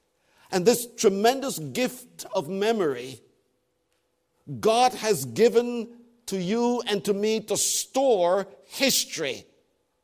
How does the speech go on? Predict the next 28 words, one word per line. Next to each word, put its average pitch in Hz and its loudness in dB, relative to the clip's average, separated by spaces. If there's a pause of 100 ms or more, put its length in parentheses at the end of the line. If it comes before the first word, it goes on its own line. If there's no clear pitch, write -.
(340)
so - 4
that 202 6
what 220 2
is 233 -2
significant 226 0
in 208 -2
history 180 -4 (280)
can 208 0
be 185 2
recalled 196 2 (140)
at 175 0
a 185 0
certain 233 0
time 175 -4 (300)
to 214 -2
have 220 0
effects - -4 (260)
upon 185 -2 (380)
the 180 0
present 202 0
situation 175 -2 (260)
I 165 -4
find 151 -6
myself 139 -4
in. 98 -10 (1500)
Or 156 -2
you 180 4
find 143 -2